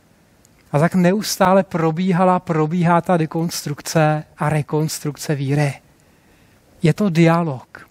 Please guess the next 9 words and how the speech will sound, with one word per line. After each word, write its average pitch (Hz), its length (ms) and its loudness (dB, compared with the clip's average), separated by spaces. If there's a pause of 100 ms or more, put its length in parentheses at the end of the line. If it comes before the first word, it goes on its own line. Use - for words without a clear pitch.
(140)
je 165 100 0
to 180 160 -2
naslouchání, 151 1120 -2 (460)
protože 139 220 -2
to 185 120 4
první 165 460 0
přikázání 156 1000 0
je 139 360 0 (1700)
slyš. - 640 -2